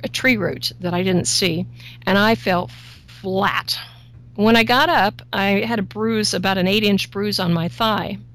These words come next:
but I didn't, hadn't broken anything. So at that point, I felt gratitude. I mean, I could have felt, "Oh man, I, I'm just such a mess. I tripped over a tree root. I'm so clumsy.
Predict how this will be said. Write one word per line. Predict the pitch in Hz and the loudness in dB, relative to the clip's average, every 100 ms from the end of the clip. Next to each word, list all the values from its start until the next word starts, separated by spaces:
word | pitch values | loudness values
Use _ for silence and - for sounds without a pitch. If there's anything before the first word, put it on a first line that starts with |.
| - | -4
but | 226 | 0
I | 220 | 2
didn't, | 220 262 269 | 2 -2 -2
hadn't | 214 262 - | -4 -4 -4
broken | 262 320 269 | -6 -2 -4
anything. | - - - - - - - - | -4 -10 -12 -16 -16 -20 -16 -8
So | - 240 233 233 - | 0 2 2 2 -2
at | 220 | -2
that | 254 311 - | 0 0 -2
point, | - 220 202 - | -2 0 0 -2
I | 202 | -4
felt | - 214 220 | -2 -4 -4
gratitude. | 202 208 247 254 - 220 196 190 190 - - - - - - | -2 0 0 -2 -6 -4 -2 -2 -6 -10 -20 -20 -20 -20 -2
I | 208 | 2
mean, | 208 | 2
I | 208 | 2
could | - 269 | -2 -2
have | 240 | 0
felt, | 208 185 175 - | 0 0 0 -2
"Oh | 208 214 180 | -2 0 -2
man, | 196 240 233 208 | -2 -2 0 -2
I, | - - - - - - - - - - - | -4 -12 -20 -20 -20 -20 -20 -20 -20 -20 -8
I'm | 226 214 | -4 -4
just | 226 - | -6 -6
such | 214 202 | -6 -2
a | |
mess. | 185 190 226 233 - | 2 4 4 2 -2
I | - | -6
tripped | - - - | -8 -10 -8
over | - - | -8 -10
a | |
tree | - - 262 | -10 -4 -2
root. | 247 233 | 0 0
I'm | 214 - | 0 -2
so | - | -4
clumsy. | - - 254 247 226 214 | -6 -2 0 2 2 0